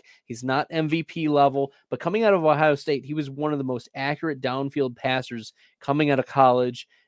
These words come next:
and he could run too. Like, this is a, an unrefined Jalen Hurts. Imagine him getting on a coaching staff that knows how to use this guy. Like,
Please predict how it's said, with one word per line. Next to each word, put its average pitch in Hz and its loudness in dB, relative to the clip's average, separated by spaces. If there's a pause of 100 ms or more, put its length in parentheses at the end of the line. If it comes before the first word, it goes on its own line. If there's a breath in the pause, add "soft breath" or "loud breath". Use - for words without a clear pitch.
(120)
and 123 -6
he 143 -4
could 127 0
run 131 0
too. 135 0
Like, 110 -4 (360)
this 139 4
is 175 0 (960)
a, 120 -4
an 131 -8
unrefined 156 2
Jalen 127 -2
Hurts. 120 -4
Imagine 143 -4
him 139 -2
getting 135 2
on 127 -2
a 123 -8
coaching 143 -2
staff 120 -4 (320 soft breath)
that 123 0
knows 139 2
how 131 2
to 120 0
use 147 0
this 123 -4
guy. 110 -6
Like, 120 -6